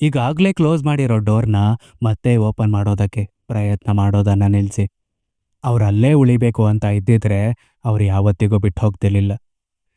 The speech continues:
ಈಗ ನಿಮ್ಮ ಜೀವನದ ಮುಂದಿನ ಅಧ್ಯಾಯ ಪ್ರಾರಂಭವಾಗಲಿದೆ. ಮತ್ತೆ ಅದು ಶಾಂತಿ, ಉದ್ದೇಶ, ಮತ್ತೆ ದೈವಿಕ ಜೋಡಣೆಯಿಂದ ತುಂಬಿರುತ್ತೆ. ಆದ್ರಿಂದ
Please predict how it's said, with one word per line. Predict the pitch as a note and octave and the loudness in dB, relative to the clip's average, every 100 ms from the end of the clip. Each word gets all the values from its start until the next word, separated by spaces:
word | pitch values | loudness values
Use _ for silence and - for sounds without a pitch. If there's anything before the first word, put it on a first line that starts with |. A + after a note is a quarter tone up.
| _ | _
ಈಗ | B2+ B2 A#2 | 0 2 2
ನಿಮ್ಮ | A2 G#2 G#2+ | 2 4 2
ಜೀವನದ | G2+ A2+ A2 G#2+ G#2+ | 4 4 4 2 2
ಮುಂದಿನ | G#2 G2+ A2 A#2 G#2+ | 2 2 2 2 2
ಅಧ್ಯಾಯ | G2+ F#2+ A2 G2+ G#2 G2 G#2 - _ _ | 0 0 -2 0 -2 -2 -4 -6 _ _
ಪ್ರಾರಂಭವಾಗಲಿದೆ. | - F#2+ G2+ G#2 G#2 A2 G2 G2+ G2+ G2 F#2+ _ _ _ _ _ _ A#2 | -2 0 0 0 2 2 2 2 2 2 -2 _ _ _ _ _ _ -4
ಮತ್ತೆ | G#2+ A2 | 0 2
ಅದು | G2+ G2+ G#2+ A2 _ _ _ _ | 4 4 2 0 _ _ _ _
ಶಾಂತಿ, | - G#2+ G2+ G2+ G2+ F#2+ _ _ | -6 -2 -2 -2 -4 -6 _ _
ಉದ್ದೇಶ, | B2 G#2+ A2+ G#2+ - G2 - _ _ A#2+ | -6 0 0 0 -2 -6 -6 _ _ -6
ಮತ್ತೆ | - A#2 | -2 -2
ದೈವಿಕ | G#2+ G2+ B2 D#3+ D#3+ | 0 0 2 2 2
ಜೋಡಣೆಯಿಂದ | C#3+ B2+ A2+ A2 G#2+ G2+ | 0 0 2 2 2 0
ತುಂಬಿರುತ್ತೆ. | G#2 G#2 G2+ G#2 G2+ - G2 _ _ _ _ _ _ _ _ - | 0 0 0 0 0 -4 -8 _ _ _ _ _ _ _ _ -6
ಆದ್ರಿಂದ | A#2 A#2 A#2 G#2+ | -2 0 2 2